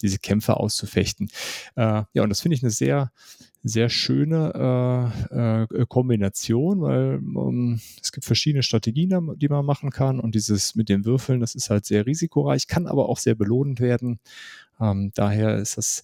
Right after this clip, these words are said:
äh, ja, finde ich so ein bisschen, mh, ja, habe ich noch nicht so viele andere Worker-Placement-Spiele gesehen, die das so kombinieren.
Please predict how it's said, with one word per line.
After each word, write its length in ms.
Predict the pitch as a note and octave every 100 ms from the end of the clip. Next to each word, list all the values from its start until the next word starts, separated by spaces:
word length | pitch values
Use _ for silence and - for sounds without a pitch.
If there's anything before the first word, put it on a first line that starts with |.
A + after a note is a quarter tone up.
| - - - - -
äh, 240 | G#2+ G#2 - _ _ _ - _ E3+
ja, 200 | C3+ G#2
finde 160 | - B2+
ich 80 |
so 80 | -
ein 40 | A2+
bisschen, 500 | B2 A2+ G#2 G2+ G2+ - -
mh, 360 | A2 G2+ G2 F2+ - _ _ _ _ -
ja, 60 | F#2
habe 100 | A2
ich 140 | B2+
noch 180 | C3+ C3
nicht 140 | C#3 -
so 80 |
viele 280 | B2 B2 -
andere 480 | A2 G2+ - F2+ -
Worker-Placement-Spiele 1500 | - A#2 A2+ A#2 G#2 - G2+ - F#2+ G2 - - - A2 G#2+
gesehen, 320 | G#2+ G2+ G2
die 100 | G2
das 200 | F#2+ F#2+
so 300 | - G#2 G2 -
kombinieren. 680 | G#2+ G#2 G2 F#2+ G2+ G#2+